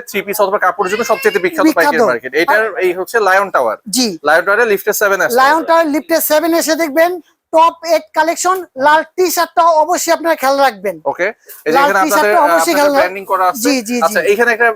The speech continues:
Speaker 1: থ্রি পিস দেখাচ্ছে, এটা কি
Speaker 2: ভাইয়া,
Speaker 1: দেখাচ্ছে একটু
Speaker 2: এগুলো
Speaker 1: দেখান
Speaker 2: স-,
Speaker 1: তো।
Speaker 2: এগুলো সম্পূর্ণ ইন্ডিয়ানের মধ্যে মাসলিন কটনের মধ্যে দুই পাশে কাটওয়ার্ক ওড়না, ঠিক আছে?
Speaker 1: ওকে। আর ওড়নাগুলো সাইজ কেমন হবে?
Speaker 2: ওড়না, ওড়না সম্পূর্ণ ফ্রি সাইজ।
Speaker 1: ফ্রি
Speaker 2: জামাও
Speaker 1: সাইজ।
Speaker 2: ফ্রি সাইজ, প্লাস আপনার জামা হবে ভিতরে চিকেন, হ্যাঁ?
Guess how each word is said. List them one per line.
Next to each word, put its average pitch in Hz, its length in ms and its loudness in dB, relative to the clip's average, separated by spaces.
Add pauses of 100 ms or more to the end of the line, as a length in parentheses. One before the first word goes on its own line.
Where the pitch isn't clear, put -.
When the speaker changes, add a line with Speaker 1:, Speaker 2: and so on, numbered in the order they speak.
Speaker 1:
থ্রি - 140 -8
পিস 190 140 -2
দেখাচ্ছে, 180 340 -2
এটা 196 120 0
কি 269 100 -6
Speaker 2:
ভাইয়া, 247 160 2
Speaker 1:
দেখাচ্ছে 180 260 -2
একটু - 120 -6
Speaker 2:
এগুলো 302 240 2 (260)
Speaker 1:
দেখান - 180 -4
Speaker 2:
স-, - 40 -20
Speaker 1:
তো। - 100 0
Speaker 2:
এগুলো 302 220 2
সম্পূর্ণ 302 440 0
ইন্ডিয়ানের 302 460 2
মধ্যে 320 140 0
মাসলিন 302 420 0
কটনের 302 300 0
মধ্যে 311 240 0
দুই 285 160 -2
পাশে 294 260 0
কাটওয়ার্ক 277 420 2
ওড়না, 240 260 -2
ঠিক 269 180 -6
আছে? 330 260 2
Speaker 1:
ওকে। 196 220 -2 (360)
আর 160 140 2
ওড়নাগুলো 214 440 0
সাইজ 214 220 0
কেমন 175 200 0
হবে? 117 200 -4
Speaker 2:
ওড়না, 302 220 2
ওড়না 320 380 2
সম্পূর্ণ 311 460 0
ফ্রি 294 280 -2
সাইজ। 220 300 -2 (160)
Speaker 1:
ফ্রি 196 160 0
Speaker 2:
জামাও 294 180 2
Speaker 1:
সাইজ। 311 200 4
Speaker 2:
ফ্রি 311 180 -2
সাইজ, 339 220 0 (220)
প্লাস 302 280 0 (400)
আপনার 285 340 0
জামা 302 260 0
হবে 311 140 2
ভিতরে 285 300 -2
চিকেন, 285 420 -4
হ্যাঁ? 339 200 0